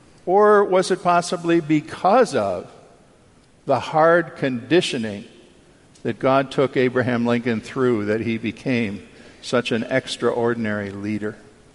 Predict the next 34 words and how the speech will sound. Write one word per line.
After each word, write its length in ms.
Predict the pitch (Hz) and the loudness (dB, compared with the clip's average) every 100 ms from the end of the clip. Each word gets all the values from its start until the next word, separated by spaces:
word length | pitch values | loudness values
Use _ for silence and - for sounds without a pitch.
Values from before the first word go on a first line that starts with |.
| - _ _ _ _ _ - - - - - - - - | -20 _ _ _ _ _ -20 -20 -20 -20 -20 -20 -18 -2
Well, 140 | 160 | 2
I 60 | 170 | 4
remind 480 | 165 170 208 254 | 4 4 4 4
you 160 | 165 147 | 4 4
that 340 | 147 143 - - | 4 2 0 -4
we 220 | 151 156 | 0 0
met 560 | 147 190 214 - - | 4 4 2 -2 -4
the 80 | 147 | -2
biblical 440 | 139 165 160 156 143 | 2 0 0 0 0
man 340 | 135 135 127 | 2 2 2
Joseph 500 | 110 131 131 113 107 | 2 2 2 -2 0
at 100 | 113 | 2
age 320 | 117 120 117 | 2 2 -2
seventeen. 920 | - 135 123 120 - 135 120 95 - - - _ _ _ _ - - _ - - - _ - _ - | -4 0 0 -2 -6 -2 -2 -2 -8 -20 -20 _ _ _ _ -20 -20 _ -20 -20 -20 _ -20 _ -8
Boy, 220 | 170 175 | 0 2
when 120 | 165 156 | 4 4
I 100 | 151 | 4
was 160 | 139 | 2
seventeen, 640 | - 160 139 127 143 131 120 | 0 2 2 0 -2 -2 2
I 120 | 113 | 0
thought 240 | 127 120 | 2 2
I 40 | 110 | 2
was 220 | 110 101 | 0 -2
on 180 | 107 107 | -4 -4
top 300 | 123 120 - | 0 0 0
of 80 | |
the 100 | 113 | -4
world. 380 | 104 101 98 98 - - - - _ _ _ _ _ _ _ - - - | -2 -2 -2 -2 -8 -20 -20 -20 _ _ _ _ _ _ _ -20 -20 -16
And 320 | 147 117 113 | -10 -8 -6
the 120 | 117 | -6
sky 440 | 113 - 131 127 127 | -6 0 4 4 2
was 200 | 123 - | 0 -2
the 100 | 123 | 0
limit. 340 | 127 123 127 | 2 2 0